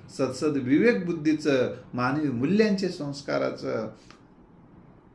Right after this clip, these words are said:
आणि वेगवेगळ्या प्रश्नांची उत्तरं देण्यासाठी काही वेगवेगळे ग्रंथही वाचावेच लागतात. तर दुसरा एक महत्त्वाचा मुद्दा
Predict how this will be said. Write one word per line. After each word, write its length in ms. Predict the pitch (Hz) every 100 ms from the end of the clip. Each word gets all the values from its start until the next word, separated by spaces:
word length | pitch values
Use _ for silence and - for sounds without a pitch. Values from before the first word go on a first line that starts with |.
| - - - -
आणि 160 | 120
वेगवेगळ्या 480 | 120 127 123 110 107
प्रश्नांची 460 | - - 147 139 131
उत्तरं 380 | 110 - 113 107
देण्यासाठी 540 | 107 110 - - 190
काही 260 | 190 147 131
वेगवेगळे 480 | 123 123 147 151
ग्रंथही 500 | 113 120 135 147 190
वाचावेच 680 | 185 - - 147 170 202 -
लागतात. 360 | 110 - - - - - - - - - - - - - - - - - - - - - - - - - - - - - - - - - - - - - - - - - - - -
तर 100 | 151
दुसरा 320 | 139 143 180 185
एक 120 | 160
महत्त्वाचा 420 | 156 151 160 160
मुद्दा 420 | 139 127 143 131